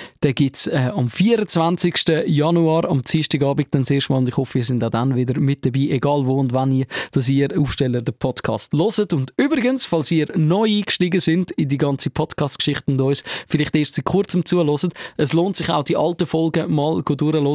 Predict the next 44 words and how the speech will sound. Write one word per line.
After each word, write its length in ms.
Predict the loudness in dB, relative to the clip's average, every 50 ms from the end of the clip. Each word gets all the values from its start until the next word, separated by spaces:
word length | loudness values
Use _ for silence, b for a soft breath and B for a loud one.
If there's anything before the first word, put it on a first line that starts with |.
| 0 -2 -2
Ich 120 | -2 0
merke 560 | 0 0 0 -2 -2 -4 -2 -2 -2 0 0 0
anhand 460 | 0 0 0 0 0 0 0 -2 -2
von 140 | -2 -2 0
der 80 | 0
Statistiken, 640 | -2 -2 -2 -2 0 0 -2 -2 -2 -4 -4 -2 -2
dass 140 | -2 -2 -2
das 160 | -2 -2 -2
viele 300 | 0 0 0 0 0 0
von 100 | 0 0
euch 160 | 0 0 0
immer 160 | 0 0 0
mal 220 | 0 0 0 0 0
wieder 180 | 0 0 0
machen, 280 | 0 0 0 0 -2 -4 B B B B B B
bei 140 | 0 0 0
einer 380 | 2 0 0 2 0 0 0
Folge 300 | 0 0 0 0 0 0
einsteigen 460 | -2 -2 -2 -2 -2 -2 0 0 -2 0
und 80 | 0 0
dann 160 | 0 0 0
die 120 | 0 0
alten 380 | 0 0 0 0 -2 -2 -2 0
hören, 380 | 0 2 2 2 2 0 0
weil 160 | 0 0 -2 B B B B B -2
das 120 | 0 0
ist 80 | 2 0
ja 40 | 0
das 140 | 0 0
Gute 260 | 0 0 0 2 0 0
an 160 | 0 -2 -2
Podcast. 560 | -2 -4 -4 -2 -4 -4 -2 -2 -2 -2 -4
Es 140 | -2 0 0
ist 240 | 0 -2 -2 -2 0
zeitlos. 680 | 0 0 0 -2 -2 0 0 0 0 -2 -4 -6 -6 -4
Es 160 | -4 -2 0 0
ist 260 | -2 -2 -2 -2 0
dann 200 | 0 0 0 0
aktuell, 520 | 0 -2 -4 -2 -2 0 0 2 0 0
wenn 140 | 0 0 0
ihr 140 | 0 0 0
es 80 | 0
hören 200 | 0 -2 -2 0 0
wollt. 340 | 0 0 2 0 0 -2